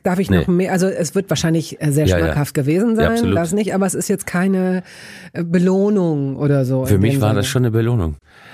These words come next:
Speaker 2: Weil ich, weil ich, das war für mich die, die purste, die Urform, die purste Form von, wie kann man Herz und Zuneigung, wie kann man Gefühl und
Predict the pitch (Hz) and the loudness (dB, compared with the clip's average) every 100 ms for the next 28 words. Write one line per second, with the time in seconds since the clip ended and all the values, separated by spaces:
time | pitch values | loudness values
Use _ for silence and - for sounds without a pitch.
0 | - - 90 87 - 92 90 90 - - | -8 -2 0 0 -2 0 0 -2 -4 -8
1 | 80 80 95 85 92 85 98 92 - 92 | -6 -2 -2 0 -2 0 0 0 -2 -4
2 | - 95 - - 120 120 - 107 104 98 | -2 -8 -6 -2 0 0 -2 -2 0 0
3 | - - - - - 90 87 98 107 120 | -4 -18 -20 -20 -8 -2 0 2 2 0
4 | - - 80 98 101 87 - 113 117 - | -2 -2 0 0 -2 -4 -2 0 0 -2
5 | 90 - 92 92 98 - 90 90 - - | -8 -2 0 0 -2 -2 -2 -2 -6 -16
6 | - - - 85 - 101 98 95 90 90 | -20 -20 -12 -10 -2 -2 0 0 0 0
7 | 76 82 95 110 - 90 87 - 104 104 | 0 0 0 -4 -6 -4 -4 -2 0 2
8 | 95 90 98 80 87 90 87 85 82 80 | 0 0 -2 -2 -4 -2 0 0 -2 -4
9 | - - - - - 80 - - 101 107 | -10 -20 -20 -16 -6 -4 -2 0 2 2
10 | 113 104 - 87 85 - | 0 -2 -2 -2 -2 -6